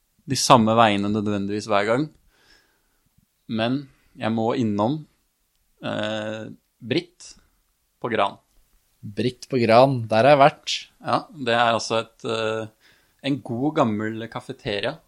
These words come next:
Speaker 1: med, eh, dertil, eh, gammelt, eh, klientell, vil jeg si.
Speaker 2: Ja, er det bingo der også?
Speaker 1: Eh,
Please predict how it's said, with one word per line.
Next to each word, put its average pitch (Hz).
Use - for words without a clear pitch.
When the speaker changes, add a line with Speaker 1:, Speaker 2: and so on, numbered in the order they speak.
Speaker 1:
med, 117
eh, 117
dertil, 123
eh, 123
gammelt, 107
eh, 113
klientell, 123
vil 156
jeg 156
si. 214
Speaker 2:
Ja, 120
er 110
det 117
bingo 110
der 110
også? 190
Speaker 1:
Eh, 135